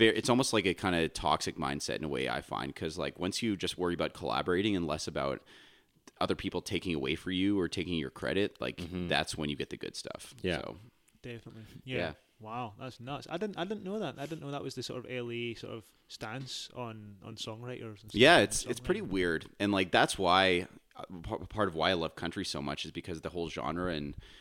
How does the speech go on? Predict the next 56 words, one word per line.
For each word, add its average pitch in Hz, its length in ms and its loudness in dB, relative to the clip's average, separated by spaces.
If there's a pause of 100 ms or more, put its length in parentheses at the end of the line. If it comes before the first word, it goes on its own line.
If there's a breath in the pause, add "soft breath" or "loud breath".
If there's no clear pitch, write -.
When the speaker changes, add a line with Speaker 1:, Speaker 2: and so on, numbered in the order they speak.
(120)
Speaker 1:
where 104 140 6
it 104 60 6
all 92 100 6
comes 92 240 -4
from 87 160 -2
is 80 120 -2
rooted 85 320 0
in 82 80 -6
collaboration 73 800 -2
and 58 240 -8
Speaker 3:
Mm-hmm. 123 280 -16 (100)
Speaker 1:
wanting 90 260 2
other 85 120 0
people 82 260 -4
to - 60 -8
succeed 82 520 -4
and 65 140 -6
helping 87 280 -4
other 67 120 -4
people 78 240 -6
succeed - 420 -8
and 69 100 -4
them 69 120 -4
helping 78 260 -6
you 65 100 -2
back, 65 380 -2
which 69 160 -6
just 64 280 -6
Speaker 2:
Mm-hmm. 107 220 -2 (220 loud breath)
Speaker 1:
makes - 180 0
it 82 220 0 (100)
a, 78 320 4 (140)
a 87 60 2
lot 82 180 4
more 76 160 -2
enjoyable, 69 500 -4
and 69 140 -8
B, 69 180 -6
the - 100 -8
product 71 420 -4
you 69 60 -8
get 58 140 -4
at 60 80 -8
the 65 140 -8
end 57 140 -8
is - 100 -10
so - 180 -6
much 60 220 -10
better. 71 360 -8
Speaker 2:
Oh, 120 100 2
yeah. 76 100 -4
Speaker 3:
Definitely. 113 480 -10
Yeah, 127 240 -8
no, 135 80 -10
I 123 80 -6
completely, 117 460 -10